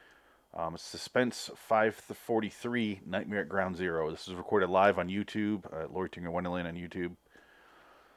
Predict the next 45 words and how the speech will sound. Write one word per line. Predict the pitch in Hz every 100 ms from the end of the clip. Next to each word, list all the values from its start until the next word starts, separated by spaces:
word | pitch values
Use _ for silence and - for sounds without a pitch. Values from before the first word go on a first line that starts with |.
| _ -
And | 131 143 147
while | 127 156
you're | 175 160
at | 175
it, | 151
go | 123 165
subscribe | - - - 151 143
to | 151 -
Adam's | 123 135 104 92 - - - -
channel, | - 107 92 85 80 - -
Raiders | 85 95 107
of | 101
the | 101
Lost | 104 -
Flicks. | - 117 117 - - - -
Uh, | 87
go | 85
subscribe | 101 - - 104
to | 101
them. | 104 104
W-, | 80 80
we're | 107
kinda | 107 165 143
do-, | 143 - -
we're | 92 123
talking | 151 139 131
about | 107 90
getting, | 117 107 95
trying | - 120
to | 110
get | 110
him | 98
to | 98
a |
thousand | - 95 87 95 85 -
subscribers, | - - 87 104 104 - _ -
'cause | 95
why | 90
not? | 90 90 - _ _ _ _ _ _ _ _ -
Um, | 92 87 85 85 - -
he | 98
would | 85
have |
loved | 85 82
that. | 87 92